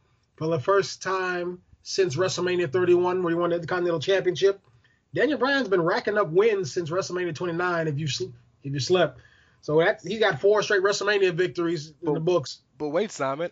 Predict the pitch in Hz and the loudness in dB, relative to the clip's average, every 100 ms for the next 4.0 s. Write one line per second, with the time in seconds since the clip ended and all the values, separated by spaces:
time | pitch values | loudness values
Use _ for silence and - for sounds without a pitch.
0 | - 135 - 170 185 - _ 151 147 - | -2 -2 0 0 0 -2 _ -2 -2 -4
1 | 143 175 185 147 156 139 - 202 254 151 | -2 0 0 -2 -8 -4 0 2 0 0
2 | 147 131 117 123 110 98 - _ _ _ | 0 -2 -6 -8 -8 -14 -20 _ _ _
3 | - 185 165 131 147 180 226 123 92 | -2 0 0 -2 -2 0 0 -2 -6